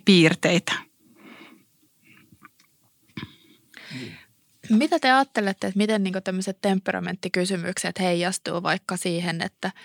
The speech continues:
Speaker 2: että miten helppo vauvaa on, on niinku, mä ajattelen niinku omasta kokemuksesta, kun on neljä lasta, niin sinne on mahtunut näitä vauvoja, jotka on onnellisia, kun joku joskus huomaa ja,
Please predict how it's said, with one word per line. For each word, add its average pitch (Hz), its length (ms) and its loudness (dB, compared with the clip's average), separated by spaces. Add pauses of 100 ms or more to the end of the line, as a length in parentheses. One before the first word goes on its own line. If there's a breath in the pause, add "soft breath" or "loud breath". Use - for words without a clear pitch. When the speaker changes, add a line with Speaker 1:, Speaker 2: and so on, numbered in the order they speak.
(360 loud breath)
Speaker 2:
että - 160 -4
miten 180 260 2
helppo 180 600 0 (260)
vauvaa 170 580 2
on, 170 240 -4 (140)
on 170 220 -4
niinku, 165 340 -8 (420)
mä 196 120 4
ajattelen 202 340 2
niinku 214 140 2
omasta 214 420 2
kokemuksesta, 170 680 -4
kun 185 140 0
on 180 80 0
neljä 175 440 0
lasta, 180 340 0
niin 170 120 -6
sinne 175 260 -2
on 170 180 -4 (420)
mahtunut 196 680 0 (120)
näitä 185 300 2
vauvoja, 175 560 -2
jotka 180 360 -2 (560 loud breath)
on 185 140 2
onnellisia, 180 640 2
kun 180 160 -6
joku 180 240 -2
joskus 180 440 -2 (720)
huomaa 208 520 6
ja, 185 240 2